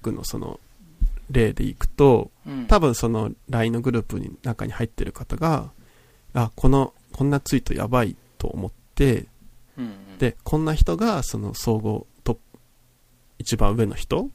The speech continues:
Speaker 2: そうそう。
Speaker 1: にいるってのはほんまに終わってるって思っ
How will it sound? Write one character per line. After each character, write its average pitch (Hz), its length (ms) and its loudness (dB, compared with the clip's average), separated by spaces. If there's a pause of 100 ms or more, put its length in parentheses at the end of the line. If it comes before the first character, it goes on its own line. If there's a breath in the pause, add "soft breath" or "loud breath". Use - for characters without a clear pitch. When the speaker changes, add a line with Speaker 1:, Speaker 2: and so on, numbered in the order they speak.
(280)
Speaker 2:
そ - 200 -14
う 92 80 -20
そ - 200 -20
う。 - 40 -20 (180)
Speaker 1:
に 113 80 0
い 113 40 2
る 117 80 4
っ 113 40 -2
て - 200 2
の 113 100 0
は 107 80 0
ほ - 140 -2
ん 147 180 0
ま 143 160 4
に 135 220 2
終 120 100 0
わ 123 120 4
っ - 40 -4 (140)
て 120 120 2
る 113 80 -2
っ - 40 -6
て - 200 -10
思 113 180 -2
っ - 40 -8